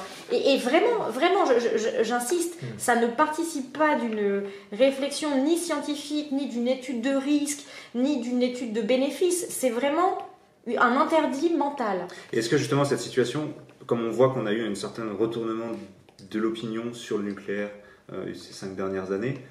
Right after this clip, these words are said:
Speaker 2: euh, où on, on commen-, on avait commencé le mandat en disant on maintient la fermeture de Fessenheim et on
Speaker 1: Mhm.
Speaker 2: finit avec, euh, on relance des E P R, euh, est-ce qu'on peut pas être optimiste sur le fait que, bah,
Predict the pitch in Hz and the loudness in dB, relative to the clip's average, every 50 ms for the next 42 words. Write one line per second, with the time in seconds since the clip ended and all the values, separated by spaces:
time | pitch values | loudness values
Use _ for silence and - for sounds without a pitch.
0 | - - - - - - 104 98 95 95 95 92 95 95 92 - - - - - | -20 -20 -20 -16 -10 -6 -4 -2 0 0 -2 -2 -4 -6 -8 -12 -16 -18 -14 -8
1 | - 110 101 101 101 101 101 101 101 104 - - 104 107 113 113 113 104 101 101 | -6 -2 -2 0 0 -2 -2 -4 -6 -6 -4 -2 -2 -2 -2 -2 -2 -2 -2 0
2 | 101 117 110 104 101 - 104 104 104 104 101 110 107 107 101 98 98 104 104 101 | 0 -2 -4 -4 -4 -4 -2 -2 0 2 2 2 2 0 0 -2 -2 -2 -2 -2
3 | 98 98 101 95 - 113 101 98 98 104 104 98 107 98 98 - - - 107 104 | 0 0 -2 -2 -2 -2 -4 -4 -2 -4 -2 -2 -2 -2 -2 -4 -6 -6 -4 -4
4 | 104 104 104 101 - - 98 101 208 202 208 - 359 - 107 110 110 113 110 101 | -2 -2 -4 -4 -4 -4 -2 0 0 0 0 0 -2 -2 -4 -4 -2 -2 0 0
5 | 98 98 101 98 98 - 98 92 95 95 92 - 98 95 92 98 98 104 101 95 | 2 2 2 2 2 0 0 0 0 0 -2 -4 -2 0 0 0 0 0 -2 -4
6 | 98 92 92 95 - 101 104 123 147 - - - - - - - - - - 104 | -4 -4 -6 0 2 4 4 4 2 -2 -6 -12 -16 -18 -20 -20 -20 -10 -4 -2
7 | 104 101 98 95 95 - 110 104 - - 127 131 127 123 104 - 117 120 117 - | 0 2 2 0 0 0 0 -2 0 2 2 2 2 2 2 2 4 4 4 4
8 | - 120 - - - - 120 117 123 143 143 - - 110 104 104 98 - 123 131 | 2 0 0 0 -2 -4 -2 0 0 0 0 -2 -2 0 0 2 2 2 0 0
9 | - 120 107 92 98 95 95 95 92 | 2 0 0 0 0 0 0 -2 -4